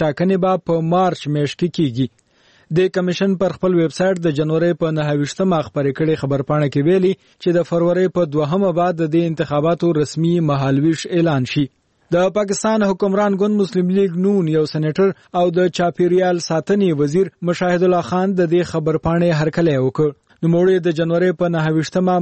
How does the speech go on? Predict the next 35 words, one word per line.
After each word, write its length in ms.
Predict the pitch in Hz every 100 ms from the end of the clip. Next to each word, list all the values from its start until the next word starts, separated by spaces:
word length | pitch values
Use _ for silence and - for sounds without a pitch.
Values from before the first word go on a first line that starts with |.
| 160
ماښام 340 | 151 - 170 160
ناوخته 420 | 165 185 - 180 170
مشال 340 | 151 165 160 151
ریډیو 240 | 151 165
ته 60 | 170
وویل 220 | 190 196 - _
چې 80 | 185 175
د 100 | 185
ټاکنو 400 | 190 180 196 208 185
د 100 | 185 180
کمیشن 400 | 170 160 196 190
د 80 | 185 202 170
اعلان 360 | 160 180 175 175
هغه 240 | 185 175 175 151
ګنګوسي 480 | 151 147 147 - 185 175
له 60 | 151 165
منځه 200 | 202 175
وړي 200 | 180 196 180
چې 80 |
ویل 280 | 170 151 151
کېدل 300 | 143 160 190 190 _
د 120 | 156 156
سینټ 260 | - 165 185 -
ټاکنې 320 | 160 175 190 180
به 120 | 185
په 240 | 175 165 -
خپل 180 | 180 175
وخت 360 | 170 180 -
ونه 240 | 143 143 190
شي 220 | 180 202
او 100 | 202
حکومت 460 | 165 147 - 151 165
به 200 | 151 180
ختم 280 | 170 131 131
شي. 200 | -